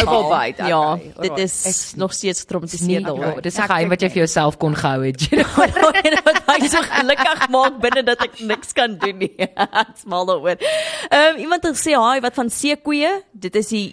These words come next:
Speaker 2: een dier
Speaker 1: Ja, ja,
Speaker 2: wat hulle
Speaker 1: ja.
Speaker 2: nie wil draak
Speaker 1: Oeh,
Speaker 2: loop
Speaker 1: ja.
Speaker 2: nie.
Speaker 3: O, ek is
Speaker 1: Seekoeie.
Speaker 3: doodbang vir 'n seekoei.
Speaker 2: Ooh.
Speaker 1: Seekoeie, eh, ek moet sê, seekoeie is ook, hulle is ook 'n gevaarlike dier. Is ook een van die gevaarlikstes, né?
Speaker 2: Nee, jy sien.
Speaker 3: Toe ek jonk en dom was, het ek daai ander Max seekoei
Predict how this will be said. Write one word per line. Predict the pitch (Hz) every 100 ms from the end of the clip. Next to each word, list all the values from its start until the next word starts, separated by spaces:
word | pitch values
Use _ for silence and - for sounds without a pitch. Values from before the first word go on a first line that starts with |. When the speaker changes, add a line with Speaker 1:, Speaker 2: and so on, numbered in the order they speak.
| 214
Speaker 2:
een |
dier | 185
Speaker 1:
Ja, | 247
ja, | 339
Speaker 2:
wat | 180
hulle | 156
Speaker 1:
ja. | -
Speaker 2:
nie |
wil | 208
draak | 196 170 156
Speaker 1:
Oeh, | 415 508
Speaker 2:
loop | 147
Speaker 1:
ja. | 165 151 160
Speaker 2:
nie. | 196
Speaker 3:
O, |
ek | 190 196
is |
Speaker 1:
Seekoeie. | 247 202 202
Speaker 3:
doodbang | 247 214
vir | 180
'n | 165
seekoei. | - 151 - 143 139
Speaker 2:
Ooh. | 180 247 254 233
Speaker 1:
Seekoeie, | 208 175 160 156 151 151 151
eh, | 110 196 214 202 - -
ek | -
moet | 202 277
sê, | - 208 180
seekoeie | 214 214 240 240 208
is | 190
ook, | 202 190
hulle | 185 185 226
is | 196 226
ook | 226
'n | 220
gevaarlike | 185 160 170 165 160 165
dier. | 139 135
Is | - 330
ook | -
een | 214
van | 220 160
die | 185
gevaarlikstes, | - 175 156 127 123 - - - -
né? | 175
Speaker 2:
Nee, | 170 180
jy | 165 165
sien. | - 220 175
Speaker 3:
Toe | 160 202
ek | 208
jonk | 185 269
en | 254
dom | 160 151 196
was, | 165 156
het | 151
ek | 147 - - _ _ _ _ _ _ _
daai | 147 143
ander | 156 160 151 143 -
Max | 143 147 - -
seekoei | 151 - 139 139